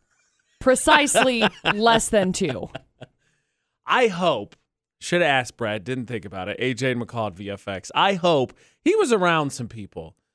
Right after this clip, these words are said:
Speaker 2: Not
Speaker 1: Oh,
Speaker 2: that I
Speaker 1: I
Speaker 2: wanted
Speaker 1: did
Speaker 2: to get
Speaker 1: too.
Speaker 2: into a skirmish or
Speaker 1: No, no, no, no.
Speaker 2: anything.
Speaker 1: Of course not.
Speaker 2: But I just, I just hope
Speaker 1: It's kinda fun.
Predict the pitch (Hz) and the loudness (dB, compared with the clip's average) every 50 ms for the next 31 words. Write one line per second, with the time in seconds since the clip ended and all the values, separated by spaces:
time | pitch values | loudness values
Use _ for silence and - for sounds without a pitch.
0 | _ _ _ _ - - 277 320 277 262 320 330 311 269 311 370 302 302 277 302 | _ _ _ _ -2 2 2 4 4 6 6 6 6 6 6 4 4 4 2 2
1 | 208 185 - 294 302 226 170 - 277 277 277 - - - 247 233 220 202 202 196 | 2 2 2 2 2 0 0 0 0 0 -2 -2 -2 0 0 0 0 0 -2 -4
2 | - 466 466 453 415 370 302 262 214 170 151 147 143 147 165 160 _ _ _ _ | -4 -2 -2 0 0 0 0 0 0 -2 -2 -4 -4 -6 -8 -12 _ _ _ _
3 | _ _ _ _ _ _ - 339 - 330 294 226 - - - _ _ _ _ _ | _ _ _ _ _ _ -10 -8 -4 -4 -4 -4 -6 -10 -14 _ _ _ _ _
4 | - 165 180 180 185 185 180 196 220 233 - - - - 156 175 185 175 196 220 | -6 -2 0 0 0 0 -2 -2 -4 -4 -6 -8 -8 -4 -2 -2 -2 -2 -4 -6
5 | 226 - - - - 262 240 165 117 104 110 - - - _ _ _ _ - 359 | -6 -8 -10 -6 -2 0 2 2 2 0 -2 -6 -12 -20 _ _ _ _ -8 -6
6 | 403 381 - 302 320 392 415 - - | -6 -4 -2 -2 -2 -2 -4 -6 -10